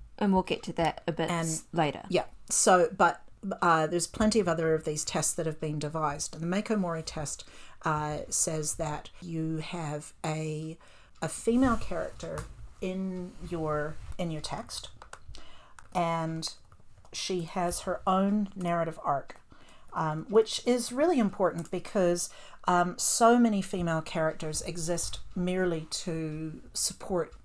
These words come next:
Speaker 2: male characters. Um, even when there's multiple female characters, it's not their story. It's the ma-, the man's story. So the Mako Mori test, at least one female character,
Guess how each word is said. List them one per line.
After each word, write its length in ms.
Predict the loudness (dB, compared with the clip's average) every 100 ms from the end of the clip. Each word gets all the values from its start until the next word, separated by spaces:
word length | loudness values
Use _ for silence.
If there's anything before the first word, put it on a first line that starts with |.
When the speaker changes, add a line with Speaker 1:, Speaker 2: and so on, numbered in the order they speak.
| -6
Speaker 2:
male 240 | -2 -2 -2
characters. 680 | -4 -6 -6 -10 -12 -12 -14 -16 -16 -16 -8 -2
Um, 300 | -2 -2 -8 0
even 320 | 2 4 6
when 100 | 6
there's 160 | 4 2
multiple 480 | 0 -2 -4 -8
female 340 | -6 -4 -4 -6
characters, 600 | -4 -2 -2 -4 -8 -8 -12 -16 -2
it's 240 | 0 2 4
not 280 | 2 2
their 200 | 0 2
story. 560 | 0 -2 -4 -6 -8 -12 -20 -20 -20 -8 -2
It's 200 | 0 0
the 100 | 0
ma-, 300 | 0 0 -2
the 140 | -4 -2
man's 320 | 0 -2 -4
story. 420 | -4 -8 -12 -16 -18 -18 -18 -8
So 380 | 2 6 6 4
the 60 | 4
Mako 280 | 4 4 2
Mori 240 | 2 -2
test, 440 | -2 -2 -2 -4 -8 -8 -2
at 140 | 4
least 200 | 4 4
one 120 | 0
female 320 | 0 0 -2 -2
character, 580 | -2 -2 -2 -4 -6